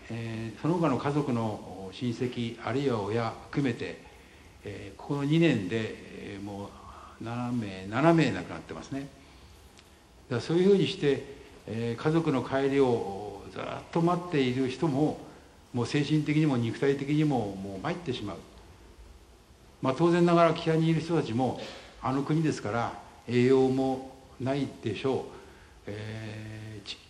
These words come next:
医療も、お、て-、レベルは低いでしょう。で、そういった環境の中で、えー、じっと待って、えー、いるわけですけれども、もうこういうことを考えるとですね、我々よく言う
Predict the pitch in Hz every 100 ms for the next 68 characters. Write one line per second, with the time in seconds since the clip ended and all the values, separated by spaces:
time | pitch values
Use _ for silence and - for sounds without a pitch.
0 | - 117 123 147 131 110 147 123 98 104
1 | 107 104 104 98 - 131 120 - 107 117
2 | 135 123 110 - 139 104 92 127 - -
3 | - - - - - - - 127 110 -
4 | 151 151 160 - 147 156 156 151 156 147
5 | 123 117 98 101 101 104 113 - 120 135
6 | - - 101 - - 98 101 123 123 -
7 | 147 151 95 - 87 82 98 104 - -
8 | - - - - - 123 - 165 190 196
9 | 190 - 143 156 170 160 120 95 95 104
10 | 90 80 - - 117 143 147 147 165 165
11 | 139 135 104